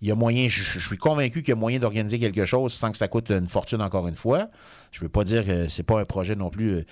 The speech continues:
puis c'est une idée, là. Ce que je dis en, en tant que tel, puis c'est ce que j'ai dit hier dans mon, ma conférence, dans notre conférence de presse, c'est que c'est, on faut sortir de l'idée monolithique du tramway. Eux ne font que parler de ça, le tramway.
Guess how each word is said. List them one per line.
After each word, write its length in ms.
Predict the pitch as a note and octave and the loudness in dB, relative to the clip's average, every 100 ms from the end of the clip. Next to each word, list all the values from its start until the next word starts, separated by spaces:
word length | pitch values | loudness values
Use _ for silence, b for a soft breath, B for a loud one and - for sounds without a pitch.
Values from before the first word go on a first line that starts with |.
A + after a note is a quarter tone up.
| B | B
puis 120 | - | -8
c'est 220 | - F#2 | -6 -4
une 120 | A2 G#2 | 0 0
idée, 280 | G2 A#2 | 2 2
là. 180 | D#2 C#2+ - B B | 0 -8 -14 B B
Ce 140 | - - | -4 2
que 140 | D#3+ | 2
je 120 | A2+ | 2
dis 220 | G2 F3 | -2 -2
en, 300 | F3 F2+ E2 | 0 0 -2
en 40 | E2+ | -2
tant 160 | G2+ | -2
que 60 | F2+ | 0
tel, 180 | C3+ D3+ | 0 0
puis 80 | - | -2
c'est 160 | A2+ | -2
ce 80 | G2+ | 0
que 100 | G#2 | 0
j'ai 160 | F2+ F#2 | 0 -2
dit 140 | D3+ | 0
hier 280 | G#2+ A2 A2 | 2 2 2
dans 120 | F2 | -2
mon, 160 | F2 E2 E2+ | -4 -4 -4
ma 100 | F2 | -4
conférence, 680 | F#2 F2 D#2+ A#2 E3 B2+ - b b | -4 -4 -2 -2 -4 -8 -12 b b
dans 180 | D#2 D#2 | -8 -4
notre 240 | E2 A#2 | 0 0
conférence 440 | - G2 F#2 F2 E2+ | 0 -2 -2 -4 -6
de 80 | |
presse, 380 | D2+ A#2+ D3+ C#3 B B B B | -4 -2 -4 -6 B B B B
c'est 180 | - A2+ | -4 -2
que 80 | |
c'est, 220 | - G#2+ - | 2 0 2
on 100 | A2+ | -2
faut 220 | - C4 | 2 0
sortir 460 | D4+ C3 - G#3 G#3+ | 0 -2 -2 -2 0
de 80 | B2 | 0
l'idée 480 | A#2 B2+ A#2+ F#3 | 0 -2 0 0
monolithique 1040 | F#3+ C#3+ F3+ F#3+ G3+ D#3+ A#2+ - F#3+ - _ b b b b b G#2 | 2 2 2 4 2 2 -2 0 0 -2 _ b b b b b -4
du 200 | G2+ D3 | -2 0
tramway. 580 | - D3 B2+ C#3 E3 - - | 2 2 2 0 -2 -4 -2
Eux 180 | G3+ D#4 | 2 2
ne 120 | A#3 A3+ | 2 0
font 260 | - G#3 - | 2 -2 0
que 120 | - | 0
parler 560 | D4 G3+ D3 C#3+ A3+ C4 b b | 0 0 -2 -4 -6 -8 b b
de 260 | G#2+ A#2+ C3+ | -2 0 0
ça, 300 | - - D#3+ E3 - | 0 -2 -2 -2 -8
le 180 | G#2 A#2 | -2 -2
tramway. 420 | - C3+ B2 C3+ | 0 -2 0 -4